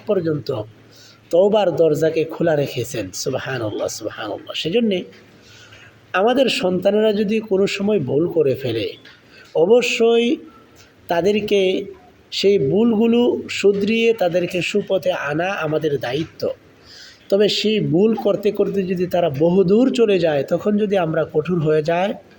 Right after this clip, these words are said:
অনেক ফ্যামিলিতে অনেক ধরনের ছেলেমেয়েরা সমস্যায়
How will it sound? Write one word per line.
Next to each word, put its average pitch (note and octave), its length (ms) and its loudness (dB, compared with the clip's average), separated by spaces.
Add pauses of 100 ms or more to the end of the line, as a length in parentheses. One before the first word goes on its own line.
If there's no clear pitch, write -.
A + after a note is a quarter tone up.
(360)
অনেক G#3 300 0
ফ্যামিলিতে E3 800 0 (360)
অনেক G#3+ 340 0
ধরনের F#3 380 2
ছেলেমেয়েরা D#3 580 -2
সমস্যায় C#3+ 540 -4